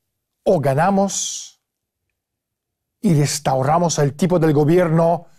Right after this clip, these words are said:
que requerimos, o este mundo se va al infierno, porque la crisis va en aumento. La gente va a morir de hambre,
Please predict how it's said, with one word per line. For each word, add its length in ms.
que 140
requerimos, 920
o 580
este 440
mundo 720
se 220
va 120
al 160
infierno, 640
porque 280
la 200
crisis 960
va 500
en 160
aumento. 760
La 140
gente 280
va 100
a 40
morir 360
de 140
hambre, 680